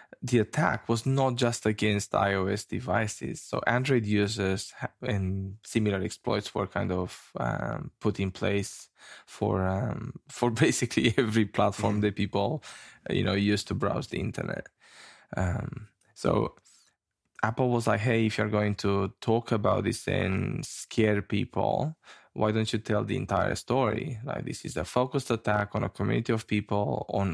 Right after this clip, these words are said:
Speaker 1: all channels possible, not just
Speaker 2: Mm-hmm.
Speaker 1: I O S." And I don't know if it matters or not, really, 'cause ultimately, you know, I O S had the flaw, people were able to exploit it, zero-day attack, you know, you visit a page, takes over your phone. That's
Speaker 2: Mm-hmm.
Speaker 1: not,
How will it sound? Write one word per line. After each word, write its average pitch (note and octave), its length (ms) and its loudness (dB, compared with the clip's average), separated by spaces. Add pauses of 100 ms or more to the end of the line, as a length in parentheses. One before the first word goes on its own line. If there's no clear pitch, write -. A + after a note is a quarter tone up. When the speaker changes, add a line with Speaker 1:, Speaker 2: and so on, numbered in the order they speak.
Speaker 1:
all G#2+ 420 4
channels G2 560 -2
possible, G2+ 520 -2
not G2+ 320 0
just A2 200 -2
Speaker 2:
Mm-hmm. - 60 -2
Speaker 1:
I - 160 2
O - 60 0
S." - 300 -8 (720)
And C#3+ 240 0 (160)
I D#3 80 4
don't F3 140 2
know D3+ 80 6
if C#3 180 2
it A#2 140 0
matters A#2 480 2
or A#2+ 80 2
not, B2 320 0
really, A#2+ 280 2
'cause - 480 -6 (220)
ultimately, G#2 560 0
you G2+ 140 2
know, G2+ 240 0
I G#2 200 4
O G2+ 60 0
S G#2 160 -2
had G2+ 140 -2
the - 60 -2
flaw, A#2+ 560 2 (160)
people G#2 280 0
were G#2 140 0
able G#2+ 200 -2
to - 80 -2
exploit A#2+ 520 0
it, G#2+ 220 0
zero-day G#2 580 2
attack, G2 520 0
you F#2 80 -2
know, F#2+ 120 0
you F#2+ 120 0
visit G#2+ 340 -2
a A2 60 -2
page, G2 300 0
takes G2 240 0
over G2 200 0
your F#2+ 120 0
phone. G#2 560 0
That's - 380 -4
Speaker 2:
Mm-hmm. G#2 180 2
Speaker 1:
not, C#2 360 -2